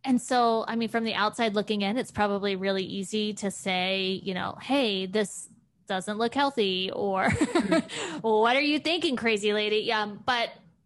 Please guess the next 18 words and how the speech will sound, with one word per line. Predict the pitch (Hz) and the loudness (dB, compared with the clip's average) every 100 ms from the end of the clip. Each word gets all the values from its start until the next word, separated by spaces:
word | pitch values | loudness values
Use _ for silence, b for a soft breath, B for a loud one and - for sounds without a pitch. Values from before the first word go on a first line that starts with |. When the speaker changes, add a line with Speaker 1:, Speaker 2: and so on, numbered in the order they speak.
| _ _ _ _ - | _ _ _ _ -12
Speaker 1:
I | 220 | -10
think | 220 240 | -6 -8
sometimes | - 311 339 339 | -6 -6 -4 -4
it's | 359 - | -4 -2
hard | 208 269 254 | 2 2 2
when | 226 | 0
you're | 208 - | 0 -2
in | - 233 | -2 -2
it, | - - - - | -2 -6 -14 -4
right? | 202 196 226 - - | 0 0 0 -4 -4
And | 196 196 190 | -4 -4 -2
we | 214 | -2
sometimes | 208 220 208 214 208 | -2 -4 -4 -6 -4
will | 208 | -8
justify | 185 175 - 220 226 226 247 | -4 -6 -6 -6 -2 0 0
or | 175 | -2
rationalize | 170 175 190 - 208 208 208 214 | -2 -2 -2 -4 0 2 2 -2
things | - 214 220 233 226 | -2 0 0 -2 -6